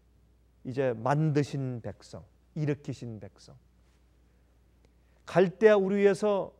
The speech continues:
아브라함을 불러내신 그 이유인 그 백성, 모세를 통-, 모세를 통해서 애굽에서 출애굽해 내오신 그 목적이신 그 백성, 그 이 이스라엘 백성들을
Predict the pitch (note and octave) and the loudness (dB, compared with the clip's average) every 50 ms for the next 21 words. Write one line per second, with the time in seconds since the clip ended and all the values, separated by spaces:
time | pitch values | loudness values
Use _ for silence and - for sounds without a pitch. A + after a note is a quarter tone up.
0 | _ _ - C#3+ D3 C#3+ D#3+ D#3+ D#3+ E3 D#3 - - D#3 D3 D3 D3 C#3 C#3+ C#3 | _ _ -2 0 0 2 2 0 0 0 -2 -4 -4 -4 -2 -2 -2 -2 -2 -4
1 | C#3 C#3 - D3 C#3+ C#3 - - - F3 E3 - - F3+ F3+ F#3 F#3+ F#3+ G3 F#3 | -4 -4 -6 -8 -8 -8 -10 -8 -6 -4 -4 -4 -4 -6 -4 -2 -2 0 0 0
2 | F#3 F#3 F3+ E3+ E3+ E3 D#3 D3+ C#3 A#2 - - - B2 A2 F#2+ - - - A2 | 0 0 0 0 -2 -2 -4 -4 -6 -8 -10 -12 -10 -10 -10 -10 -12 -14 -18 -18
3 | F2 - - _ _ _ _ _ _ _ _ _ _ _ _ _ _ _ _ _ | -18 -18 -20 _ _ _ _ _ _ _ _ _ _ _ _ _ _ _ _ _
4 | _ _ _ _ _ _ _ _ _ _ _ _ _ _ _ _ - _ _ - | _ _ _ _ _ _ _ _ _ _ _ _ _ _ _ _ -20 _ _ 0
5 | D#3 E3+ F#3+ G#3+ A3+ G#3 A#3+ B3+ A#3+ B3 - A3 - F3+ F#3+ G3+ G3 A3+ A3 G#3+ | 4 8 8 8 8 6 4 2 2 0 -4 -8 -2 2 2 2 4 2 0 0
6 | G3 G#3 G#3+ G#3 - A3+ A3 - D#3+ E3 D#3+ G3 F3 F#3 F3 - G3 - - - | -2 -4 -4 -2 -2 -2 -2 0 0 0 0 0 0 0 -2 -4 -4 -6 -8 -12
7 | - - C4 A#3+ A#3+ A3 A#3 - - G3 G#3+ G#3 G3 G3 G3 G3 - - G#3 F#3+ | -10 -4 0 2 2 2 2 0 0 0 0 0 0 0 0 0 -2 -2 -4 -4
8 | F3+ - G#3 F3 C#3+ B2+ B2+ E3 F3+ - - - - - B3+ A3+ G#3+ G#3 D#3 - | -2 0 -2 -2 0 0 2 2 2 0 -4 -10 0 4 4 4 4 2 0 -2
9 | G#3+ F#3+ F3 D#3+ - _ _ _ _ _ - - C#3+ - B2 G#2 - - - - | -4 -4 -6 -8 -12 _ _ _ _ _ -12 -10 -8 -8 -8 -10 -12 -14 -16 -16
10 | F#2 F#2 G2 _ _ _ _ _ _ _ _ _ _ _ _ - - - - - | -16 -16 -20 _ _ _ _ _ _ _ _ _ _ _ _ -20 -20 -20 -20 -20
11 | - _ _ - - B3+ B3+ F#3 G#3+ A#3+ C4 B3+ - - - - G3 G3 F3+ - | -20 _ _ 0 0 2 2 4 4 4 4 4 2 0 -4 -4 -4 -4 0 4
12 | G#3 G#3 G#3 F3 G3+ - - G3+ F#3+ F#3+ F#3+ G#3 G#3+ G#3+ F#3+ E3+ - | 4 4 4 4 2 0 -2 -2 -2 2 6 6 6 6 4 0 -4